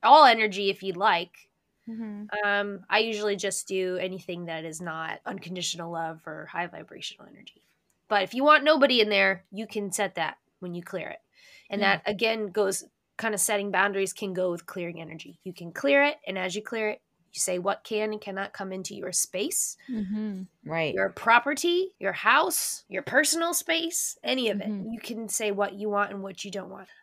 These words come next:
Speaker 1: Assert yourself and claim your space. Again, this is your boundaries. So there's been some times where I've seen things I don't like the look of.
Speaker 2: Yeah.
Speaker 1: I'm not even gonna try to see what they are or what they're not.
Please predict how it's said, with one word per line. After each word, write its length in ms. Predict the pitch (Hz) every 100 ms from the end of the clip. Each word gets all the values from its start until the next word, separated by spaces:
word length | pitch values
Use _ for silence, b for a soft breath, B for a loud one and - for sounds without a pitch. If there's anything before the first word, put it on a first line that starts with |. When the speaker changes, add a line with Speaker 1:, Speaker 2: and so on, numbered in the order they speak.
| _ 262
Speaker 1:
Assert 540 | 262 - 381 466 -
yourself 1120 | 294 339 370 - 285 214 269 - - - B B B B -
and 160 | 254
claim 320 | 247 269 262 277
your 80 |
space. 500 | 285 - 277 196 180 -
Again, 260 | 262 349
this 220 | 370 403 427
is 160 | 392
your 160 | 415 359
boundaries. 720 | 370 415 349 294 233 - - _ _
So 220 | - 330
there's 240 | 320 403 -
been 180 | 466
some 200 | 466 453
times 420 | 427 302 254 254 254
where 80 |
I've 320 | 220 214 214 -
seen 540 | - 262 240 240 247
things 800 | - 208 196 196 196 190 - - _ _ _ _ _ -
I 80 | 208
don't 300 | 190 202 202
like 180 | 202
the 80 | -
look 240 | 175 - -
of. 320 | - - _ _ _ _ -
Speaker 2:
Yeah. 240 | 196 160 - _
Speaker 1:
I'm 120 | 214
not 180 | 247 254
even 200 | 254 247
gonna 260 | 247 233 214
try 340 | - 247 247
to 80 | 262
see 260 | - 277
what 280 | 247 247 -
they 160 | - 233
are 360 | 233 233 233 196
or 20 |
what 180 | 226 240
they're 140 | 220
not. 300 | 226 226